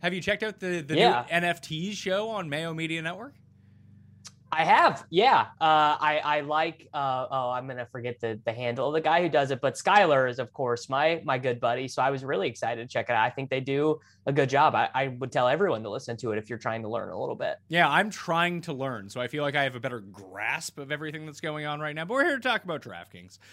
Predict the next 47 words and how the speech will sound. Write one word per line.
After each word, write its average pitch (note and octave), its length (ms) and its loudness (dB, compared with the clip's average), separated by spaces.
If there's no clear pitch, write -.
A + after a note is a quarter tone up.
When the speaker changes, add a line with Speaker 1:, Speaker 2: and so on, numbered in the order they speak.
Speaker 1:
Uh, C#3+ 260 2
first C4+ 320 0
impressions A3+ 420 2
of G3+ 80 -10
the G3+ 80 -6
slate. G#3+ 480 -4
Uh, A#2 280 -2
easy G#3+ 300 -8
slate, A3+ 280 -4
hard E3 260 -4
slate, G3+ 300 -8
soft F3+ 320 -4
pricing, F#3+ 340 -6
tough F3 280 -6
pricing. F3 260 -8
What F3 80 -8
do E3+ 60 -8
you E3+ 40 -10
make F3 180 -10
of G2+ 80 -14
it? D2 100 -20
Speaker 2:
So, G3 800 6
you G#3 120 4
know, F#3+ 140 8
I, F3+ 260 10
I E3+ 140 6
do, A3 500 2
so - 180 -4
the F#3+ 80 6
way A#3 200 8
that G#3 140 6
I D#3 200 6
do C#3+ 220 0
it C3+ 100 0
is C3+ 120 -2
I C#3+ 120 4
do F3 280 -2
my D3 220 -2
full G3+ 800 0
update D#3+ 520 0
and C#3+ 120 -10
refresh C#3 540 0
of C#3+ 220 -6
projections C#3+ 920 -2
on B2 500 4
Tuesday G3+ 460 6
morning. C3+ 540 4